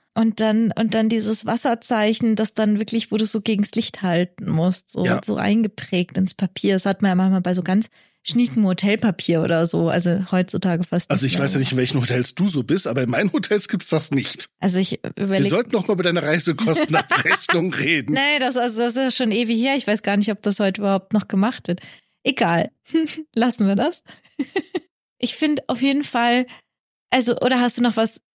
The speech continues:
Speaker 1: für, für
Speaker 2: Nein,
Speaker 1: dein
Speaker 2: ich,
Speaker 1: Fazit?
Speaker 2: ich, ich wär jetzt fertig und
Speaker 1: Hm?
Speaker 2: ich wollte mich jetzt mal nach deinem Fazit fragen.
Speaker 1: Also, heute bin ich mal diejenige, die, äh, am Anfang gedacht hat, „Ach ja, schöne kleine Folge.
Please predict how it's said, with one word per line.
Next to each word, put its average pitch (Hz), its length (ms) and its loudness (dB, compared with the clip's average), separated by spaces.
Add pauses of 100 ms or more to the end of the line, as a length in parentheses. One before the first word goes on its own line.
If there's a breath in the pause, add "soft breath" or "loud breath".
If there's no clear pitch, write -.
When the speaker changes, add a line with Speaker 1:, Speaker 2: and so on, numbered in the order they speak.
(120)
Speaker 1:
für, 233 280 0
für 240 100 0
Speaker 2:
Nein, 202 40 2
Speaker 1:
dein 202 180 4
Speaker 2:
ich, 214 80 -2
Speaker 1:
Fazit? 196 280 0
Speaker 2:
ich, 214 120 0
ich 185 100 0
wär 190 80 2
jetzt 160 140 0
fertig 202 240 0
und 202 80 2
Speaker 1:
Hm? 320 80 2
Speaker 2:
ich 349 60 -4
wollte 165 180 0
mich 156 180 0
jetzt 160 180 -2
mal 151 80 2
nach 135 140 0
deinem 110 240 0
Fazit - 460 -6
fragen. 90 380 -6
Speaker 1:
Also, 240 260 0 (360 loud breath)
heute 269 280 0
bin 269 100 0
ich 277 180 -2
mal 294 140 0
diejenige, 247 480 0
die, 233 380 -2
äh, 233 340 -2
am 226 200 0
Anfang 247 340 0
gedacht 233 320 0
hat, 220 160 -2
„Ach 220 140 0
ja, 180 360 0 (160 soft breath)
schöne 202 300 0
kleine 185 260 2
Folge. 202 540 2